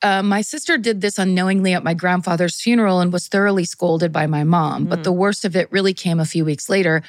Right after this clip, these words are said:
Speaker 1: when we tried to get the photos developed. The photo place returned one roll saying it was completely overexposed and could not be developed.
Speaker 2: Mm.
Speaker 1: Ugh. That roll contained my grandfather's photos.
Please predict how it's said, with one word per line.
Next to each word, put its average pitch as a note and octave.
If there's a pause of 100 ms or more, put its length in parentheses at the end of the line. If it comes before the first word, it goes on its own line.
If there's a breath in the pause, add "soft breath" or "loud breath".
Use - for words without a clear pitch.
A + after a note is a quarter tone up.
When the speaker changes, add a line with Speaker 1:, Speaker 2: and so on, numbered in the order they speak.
(140)
Speaker 1:
when F3+
we F3
tried F3+
to G#3
get E3+
the F3
photos D#3+
developed. D#3 (380 loud breath)
The F3+
photo G#3+
place F3
returned E3+
one G3+
roll E3
saying E3
it D#3
was -
completely G#3
overexposed E3
and F3+
could E3+
not D3
be G3+
developed. -
Speaker 2:
Mm. E3
Speaker 1:
Ugh. F3 (440 loud breath)
That G#3+
roll A3
contained E3
my E3
grandfather's D3
photos. -